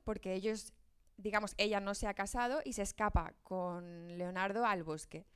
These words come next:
Sigue estando en el círculo de ella porque es como su prisión, pero estas,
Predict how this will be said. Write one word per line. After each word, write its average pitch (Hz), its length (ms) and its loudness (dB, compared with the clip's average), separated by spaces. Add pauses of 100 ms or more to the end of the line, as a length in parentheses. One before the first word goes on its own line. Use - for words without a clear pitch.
(600)
Sigue 226 280 -2
estando 226 300 0
en 208 100 -4
el 202 80 -6
círculo 254 760 -2
de 196 300 -2
ella 226 200 2
porque 190 200 2
es 190 80 -4
como 196 220 -4
su 196 200 -4
prisión, 220 560 -4 (220)
pero 208 200 0
estas, - 600 -4